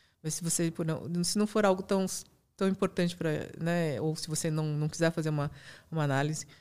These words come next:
pelo menos você pode fazer um processo de autoanálise, né? De, de autoobservação e falar assim, "Não, aconteceu isso, isso, isso, por causa disso, disso, disso, tá, tá, tá, tá, tá, tá, tá." A coisa fica mais clara.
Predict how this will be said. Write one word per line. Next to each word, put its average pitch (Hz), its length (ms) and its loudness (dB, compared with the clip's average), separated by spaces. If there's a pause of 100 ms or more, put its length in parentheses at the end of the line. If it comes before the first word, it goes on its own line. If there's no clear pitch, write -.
(140)
pelo 175 140 0
menos 175 140 2
você 208 80 -2
pode 190 180 2
fazer 196 260 2
um 196 220 2
processo 190 400 2
de 190 60 2
autoanálise, 165 760 4
né? 147 220 2
De, 151 320 -2
de 151 260 -4
autoobservação 170 840 2
e 160 40 0
falar 165 180 -2
assim, 180 160 -4
"Não, 165 100 0
aconteceu 190 420 -2
isso, 185 260 -2
isso, 185 260 -4
isso, 208 140 -6
por - 80 -12
causa 160 180 0
disso, 170 280 -4
disso, 165 240 -4
disso, 202 340 -2
tá, 165 160 -4
tá, 160 140 -6
tá, 165 140 -6
tá, 170 140 -4
tá, 175 160 -8
tá, 214 120 -14
tá." - 160 -6
A - 680 -16
coisa 165 200 -4
fica 180 200 -6
mais 185 280 -2
clara. 170 600 0